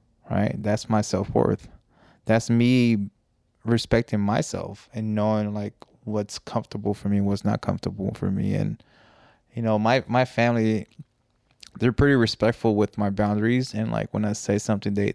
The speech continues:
they understand where I'm coming from. And sometimes, you know, they need explanation, and I give them an explanation 'cause they have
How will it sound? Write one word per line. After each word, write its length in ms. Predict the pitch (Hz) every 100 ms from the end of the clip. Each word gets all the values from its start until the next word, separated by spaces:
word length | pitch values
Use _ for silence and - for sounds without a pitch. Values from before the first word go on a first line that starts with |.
| -
they 180 | 104 101
understand 540 | 101 - - 90 87 -
where 160 | - -
I'm 60 |
coming 220 | - 101 101
from. 400 | - - - 107 _ _ _ _ _ _ _
And 680 | 117 110 104 104 101 98 95
sometimes, 720 | - 117 120 113 113 - -
you 80 | 147
know, 120 | 113
they 120 | 117
need 200 | 120 113
explanation, 600 | 110 - 113 120 - 113
and 120 | 110
I 60 | 113
give 160 | 113 120
them 80 | 117
an 100 | 113
explanation 560 | 117 - 113 117 -
'cause 160 | - 107
they 140 | 104
have 220 | 117 117